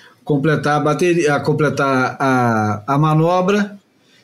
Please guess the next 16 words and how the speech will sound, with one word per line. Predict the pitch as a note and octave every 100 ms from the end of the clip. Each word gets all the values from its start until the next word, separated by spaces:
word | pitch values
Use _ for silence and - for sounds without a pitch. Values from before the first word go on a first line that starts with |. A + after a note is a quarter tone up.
| _ _
e | A3+
volta | G3+ F#3+ A3+ A3+
pra | A3
dentro | G#3+ A3 G3+
d'água | G3+ G#3
com | G#3+ A3
o |
Felipe, | D#3 G#3 F#3 E3 D#3+
com | D#3 G#3+
interferência, | G3+ G3+ D#3 F#3+ G3 G#3 A3
mas | A3 G3+
com | - G3+
a | G3+
prioridade. | G3+ G#3+ G#3+ E3 C3 - A#2+ - _ _ _ _ _ _
O | D#3
Felipe | D3+ F3+ F3 E3 C#3+ B2